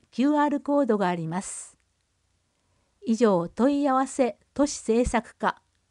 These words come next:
八七零零四八三。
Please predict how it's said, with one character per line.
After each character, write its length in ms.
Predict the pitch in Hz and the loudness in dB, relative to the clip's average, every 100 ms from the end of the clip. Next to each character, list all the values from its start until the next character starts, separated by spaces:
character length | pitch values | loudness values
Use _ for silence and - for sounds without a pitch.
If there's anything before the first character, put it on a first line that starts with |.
| _ _ _ _ _ | _ _ _ _ _
八 320 | - 214 262 | -4 -4 0
七 340 | 254 247 214 190 | 2 4 2 2
零 440 | 196 175 165 - _ - | 2 2 -2 -10 _ 0
零 340 | 226 302 302 | 2 4 2
四 240 | 302 240 | 2 0
八 260 | 202 196 - | -2 -6 -6
三。 400 | - 233 185 139 | -6 -2 -2 -4